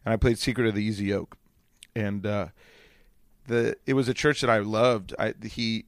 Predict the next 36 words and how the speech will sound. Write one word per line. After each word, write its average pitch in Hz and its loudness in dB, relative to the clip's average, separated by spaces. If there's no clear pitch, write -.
his 107 -6
view 117 -2
was 113 -4
that 107 -2
the - -8
gospel 110 2
is 92 -2
on 101 0
every 104 -2
page 104 -2
of 95 -8
the 98 -8
Bible, 113 2
and 98 -4
that 98 -2
our 107 2
job 104 -2
is 101 -14
to 101 -4
encapsulate 131 4
the 135 -6
gospel 120 2
in 107 0
any 135 0
way 127 4
that 113 -2
we 123 0
know 117 0
how, 110 2
five 117 2
or 110 -6
six - -6
times 107 -4
during 101 -6
the 95 -10
service, - -10